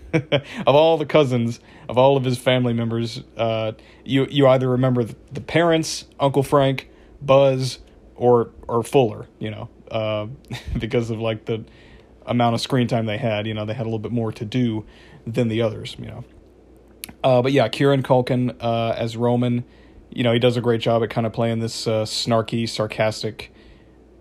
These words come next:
uh, kind of asshole, but, you know, it's, uh, he, he, he has some hilarious lines too, and,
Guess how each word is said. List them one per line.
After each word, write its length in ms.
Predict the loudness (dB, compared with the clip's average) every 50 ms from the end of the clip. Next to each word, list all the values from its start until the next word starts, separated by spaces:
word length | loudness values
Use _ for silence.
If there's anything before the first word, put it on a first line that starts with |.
| -20 -10 -4
uh, 520 | -2 -2 0 0 -2 -2 -2 -4 -4 -6 -8 -10 -16 -20 -20 -20 -20 -20 -20 -20 -20 -20 -20 -20 -20 -20 _ _ -20 -20 -20 -20 -20 -20 -16 _
kind 220 | -2 0 0 0
of 80 | 0 -2
asshole, 520 | -2 -2 -2 -2 -2 0 0 0 0 -2
but, 280 | -4 -4 -6 -6 -6 -10 -18 -20 _ _
you 160 | -6 -6 -4
know, 160 | -4 -4 -4
it's, 260 | -4 -6 -6 -8 -4
uh, 400 | -2 0 0 0 0 -2 -2 -4 -8 -12 -20 -20 -20 -20 -20 -20 -20 -20 -20 _ _ -20 -20 -20 -20 -16 -10
he, 340 | -10 -10 -6 -2 -2 -4 -2
he, 380 | -2 -4 -2 0 0 0 -2
he 180 | -2 0 2 4
has 180 | 4 4 2
some 280 | 2 -2 -2 -2 -2 -6
hilarious 540 | -4 -2 0 2 2 2 2 0 -2 -2 -2
lines 320 | -2 -2 -2 -4 -6 -8
too, 320 | -6 -6 -4 -4 -4 -6 -6
and, 300 | -6 -6 -6 -6 -8 -10